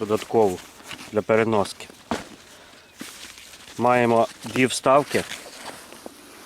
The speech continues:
з поролоном і сіткою,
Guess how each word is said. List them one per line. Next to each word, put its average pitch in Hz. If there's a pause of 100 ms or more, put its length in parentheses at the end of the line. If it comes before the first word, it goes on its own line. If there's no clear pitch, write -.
(2500)
з -
поролоном 120
і 113
сіткою, 98